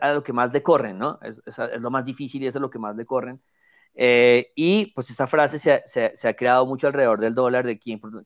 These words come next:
eh, están los dos bobos, el que pronostica el dólar y el que le cree. Y yo, yo quería t-, como plantear la idea de, mire, no solo el que pronostica el dólar, cualquier tipo de pronóstico es supremamente difícil,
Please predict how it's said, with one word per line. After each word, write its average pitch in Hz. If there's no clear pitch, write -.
eh, 104
están 107
los 110
dos 123
bobos, 127
el 117
que -
pronostica 107
el 123
dólar 123
y 123
el 110
que 107
le 98
cree. 110
Y 147
yo, 156
yo 165
quería 185
t-, -
como 185
plantear 131
la 143
idea 160
de, 139
mire, 143
no 143
solo 190
el 190
que 202
pronostica 139
el 143
dólar, 143
cualquier 143
tipo 202
de 196
pronóstico 147
es 151
supremamente 151
difícil, 131